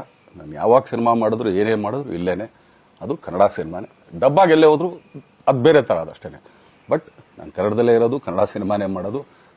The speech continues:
ದಯವಿಟ್ಟು ನನ್ನ ಪ್ರೀತಿಯ ಸೆಲೆಬ್ರಿಟಿಗಳು, ನಿಮ್ಮ ಅಭಿಮಾನ, ನಿಮ್ಮ ಪ್ರೋತ್ಸಾಹ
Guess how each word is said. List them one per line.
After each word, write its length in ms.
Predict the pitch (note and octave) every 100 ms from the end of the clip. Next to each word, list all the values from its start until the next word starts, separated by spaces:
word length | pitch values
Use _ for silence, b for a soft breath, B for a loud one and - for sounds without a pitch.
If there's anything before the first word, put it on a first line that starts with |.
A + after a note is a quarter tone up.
| -
ದಯವಿಟ್ಟು 420 | A#2 C#3+ C#3 F3+
ನನ್ನ 180 | E3 A#2
ಪ್ರೀತಿಯ 520 | F#2 C#3+ F#3+ F3 F3+
ಸೆಲೆಬ್ರಿಟಿಗಳು, 720 | - C3+ C3 C3 B2 A2+ C3+ - _ _ _ _ _ _ _ _
ನಿಮ್ಮ 200 | F#2+ F#2+
ಅಭಿಮಾನ, 420 | G2+ B2 B2 A#2 A#2+ A#2+
ನಿಮ್ಮ 200 | G#2 G2
ಪ್ರೋತ್ಸಾಹ 680 | - A2+ A#2 - A2 A#2